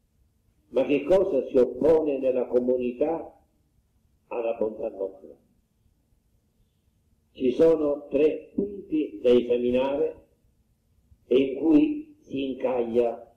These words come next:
la nostra bontà. Innanzitutto la indifferenza. Tante volte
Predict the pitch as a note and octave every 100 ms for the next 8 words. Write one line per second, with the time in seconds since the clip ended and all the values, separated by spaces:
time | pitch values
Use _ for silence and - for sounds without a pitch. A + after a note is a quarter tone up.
0 | _ - C3 B2 A2+ A2+ - A2 G#2 G2+
1 | G2 - - - _ _ _ _ _ _
2 | _ _ _ _ _ _ _ _ _ _
3 | _ _ _ _ _ _ _ _ - D3+
4 | E3 D#3+ D#3+ - G#3+ - D#3 C#3+ - C#3
5 | D3 - - - D#3 D3 D3 C3+ - C3+
6 | C3+ A2+ - - - - _ _ _ _
7 | _ _ _ _ _ _ _ _ _ _
8 | F4+ F#4+ _ _ _ _ _ _ _ _
9 | _ _ _ _ _ _ _ _ _ _
10 | B2 C#3 C3+ C3 E3 F3+ - C#3+ B2+ C3
11 | -